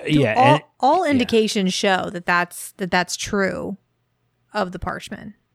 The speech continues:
Speaker 1: It's strange. He comes across them and he's like, "Other people. They're doing civilized things, but they don't even look like us. What is this? This is crazy."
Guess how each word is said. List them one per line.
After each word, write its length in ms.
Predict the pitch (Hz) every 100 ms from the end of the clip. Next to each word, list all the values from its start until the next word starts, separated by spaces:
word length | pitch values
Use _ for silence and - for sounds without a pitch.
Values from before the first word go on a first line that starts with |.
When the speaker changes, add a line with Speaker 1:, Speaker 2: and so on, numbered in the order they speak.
| _ _ _
Speaker 1:
It's 280 | - 139 131
strange. 460 | - 165 143 110 160 - _ _ _ _
He 140 | 143 151
comes 260 | 185 170
across 400 | 151 156 135 139
them 140 | 135 123
and 80 |
he's 160 | 117 110
like, 180 | 113 - -
"Other 220 | 185 175
people. 560 | 120 220 202 92 - - _ _ _ _ _ _ _ _ _ _ _ _ -
They're 120 | 143
doing 360 | 135 208 175 127
civilized 840 | - - 247 156 110 95 107 -
things, 560 | 214 226 98 82 - - _ _ _ _ _ _ -
but 140 | 175
they 100 | 190
don't 240 | 180 233 202
even 240 | 156 180
look 240 | 240 -
like 200 | 143 113 117
us. 260 | 87 -
What 160 | 254 233
is 200 | 170 -
this? 220 | 92 -
This 220 | 214 208
is 80 | 196
crazy." 800 | - 240 175 101 87 104 -